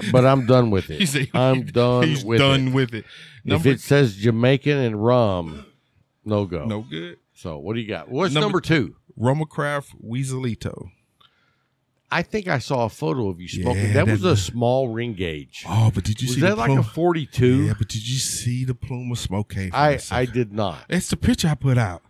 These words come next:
Speaker 1: Well, I, you put out several pictures,
Speaker 2: God,
Speaker 1: and I
Speaker 2: that,
Speaker 1: didn't. I,
Speaker 2: that
Speaker 1: I got, I got,
Speaker 2: Weaselito
Speaker 1: I got,
Speaker 2: was
Speaker 1: I got bored after the first one.
Speaker 2: phenomenal.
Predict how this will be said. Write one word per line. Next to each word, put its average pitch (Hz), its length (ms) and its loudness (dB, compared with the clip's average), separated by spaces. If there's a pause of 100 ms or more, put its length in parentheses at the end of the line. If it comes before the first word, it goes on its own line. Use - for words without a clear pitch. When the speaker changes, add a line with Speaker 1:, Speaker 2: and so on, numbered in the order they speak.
(160)
Speaker 1:
Well, 120 260 0
I, 104 180 -10
you 131 280 -12
put 139 240 2
out 113 160 -2
several 131 340 -2
pictures, 85 520 -8
Speaker 2:
God, 98 180 -6
Speaker 1:
and 104 140 -2
I 117 100 0
Speaker 2:
that, 123 60 0
Speaker 1:
didn't. 117 240 -4 (120)
I, 123 220 0
Speaker 2:
that 113 140 -2
Speaker 1:
I 143 280 4
got, 160 60 0 (140)
I 120 100 4
got, 127 180 2
Speaker 2:
Weaselito 147 440 -2
Speaker 1:
I 127 160 4
got, 120 140 4
Speaker 2:
was 110 380 2
Speaker 1:
I 113 100 0
got 110 280 4
bored 110 400 6
after 107 300 -2
the 98 80 -2
first 135 420 2
one. 131 200 -4
Speaker 2:
phenomenal. 127 1300 0